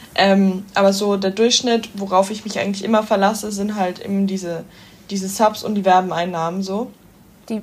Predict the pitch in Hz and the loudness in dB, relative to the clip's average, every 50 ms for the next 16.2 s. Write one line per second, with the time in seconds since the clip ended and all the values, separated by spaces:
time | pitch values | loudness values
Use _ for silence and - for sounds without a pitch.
0 | 214 - - - 226 233 254 269 285 208 202 202 208 214 226 220 226 - 220 - | -8 -8 -4 -2 0 0 0 2 4 4 4 4 2 2 0 0 2 2 2 2
1 | - - 254 - - 277 294 285 - - - 226 190 214 214 226 247 269 - 254 | 2 0 -2 -2 -2 -2 -4 -4 -8 -8 -6 -4 -2 2 2 2 2 0 -2 -2
2 | 254 254 254 262 262 254 233 247 233 226 233 - - - 233 240 233 233 233 233 | -2 0 0 0 0 -2 -2 -4 -4 -4 -6 -4 -2 0 2 4 4 4 2 0
3 | 226 - - 233 202 - - 208 185 - 202 190 196 196 - - 180 190 190 190 | -4 -4 -4 -4 -4 -4 -6 -6 -4 -2 -2 0 0 -2 -4 -4 -6 -8 -8 -8
4 | 226 294 370 392 - - _ _ _ _ _ - - _ _ _ _ _ _ _ | -8 -8 -10 -12 -16 -20 _ _ _ _ _ -20 -20 _ _ _ _ _ _ _
5 | _ - - 202 - 226 226 214 214 208 240 233 - - _ _ _ - 247 247 | _ -20 -20 -12 -2 2 4 4 4 2 -2 -6 -8 -12 _ _ _ 0 0 0
6 | 240 226 233 233 233 233 - 294 311 - - 330 - - - 208 226 202 196 165 | 2 2 2 2 2 0 -4 -6 -8 -8 -8 -8 -4 -2 0 0 0 0 -2 -2
7 | 165 170 170 160 160 170 160 160 170 175 202 - 226 226 233 269 240 208 220 220 | -2 -2 -4 -6 -6 -8 -10 -10 -10 -8 -4 -2 0 2 4 4 4 4 4 4
8 | - - 196 196 196 196 196 - - 254 240 233 226 196 - 185 180 233 226 226 | 2 2 2 2 2 -2 -6 -6 -2 -2 -2 0 -2 -2 -4 -2 0 0 0 0
9 | - 247 254 247 233 220 220 226 - 240 240 240 240 - 208 196 208 214 - 208 | 0 -4 -4 -2 0 -2 -2 0 2 2 2 2 2 0 0 0 0 -2 -2 0
10 | 175 196 208 220 220 220 220 214 208 226 202 180 190 - - - - - - 214 | 0 2 2 2 0 0 -2 -2 -4 -4 -6 -6 -10 -16 -20 -20 -18 -10 -8 -4
11 | 214 226 226 202 202 220 202 - 190 196 196 196 202 202 190 185 175 170 170 - | -2 0 0 0 0 -2 -2 0 0 0 0 -2 -4 -4 -4 -4 -4 -4 -6 -10
12 | - - - - - _ _ - 214 208 220 226 190 196 190 202 - - - 196 | -14 -20 -20 -20 -20 _ _ -6 -6 -2 0 0 0 -2 -2 -4 -4 -4 -2 -2
13 | 196 - - 262 240 233 226 - - - - 233 254 254 - - 247 247 226 226 | -4 -2 0 0 0 0 -2 -6 -12 -6 -2 0 0 2 6 6 6 6 6 4
14 | 226 208 214 196 190 190 214 - - 208 196 196 196 190 185 196 220 214 202 202 | 4 4 4 4 4 2 -2 0 2 2 2 2 0 -2 -4 -4 -4 -4 -6 -6
15 | - - 196 196 185 190 - 196 - 214 208 220 226 233 226 220 208 208 196 196 | -6 -6 -6 -6 -6 -8 -8 -2 2 2 2 2 2 -2 -2 -2 0 0 0 -2
16 | 196 196 - | -2 -6 -10